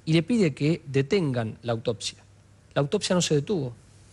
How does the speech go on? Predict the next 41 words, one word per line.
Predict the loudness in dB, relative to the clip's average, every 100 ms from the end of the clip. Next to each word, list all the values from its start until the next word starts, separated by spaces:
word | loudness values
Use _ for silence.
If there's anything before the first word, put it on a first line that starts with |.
| -20 -20 -20 -18
El | -8 -2
cuerpo | 0 2 2
de | 2
Nisman | 0 0 0
salió | 2 2
a | 2
las | 0
cinco | -2 -2
y | 0
treinta | 0 2 2
y |
dos | 2 2
de | 0
Le | 2
Parc, | 0 -2 -12 -20 -20 -20 -20 -20
se | -6 -2 0
fue | 0 0
con | 2 2
el | 0 -2 -10 -8
secretario | -6 -2 -2 0 0 2
de | 0
la | -2
fiscal | -6 -2 0 2
hacia | 0 0 -2 -2 -4 -6
la | -2
morgue | 0 0 2 0 -2 -10 -20 -20 -6
judicial | -2 0 2 2
de |
Buenos | 2 0 2 2
Aires. | 2 0 -2 -2
La | 0
autopsia | 0 0 -2 0 -2
se | 0
hizo | 0 0 0 -2 -4 -20 -20 -20 -20 -10
de | 2 4
ocho | 4 2
de | 0
la | 2
mañana | 2 2 2
a |
diez, | 2 0 -2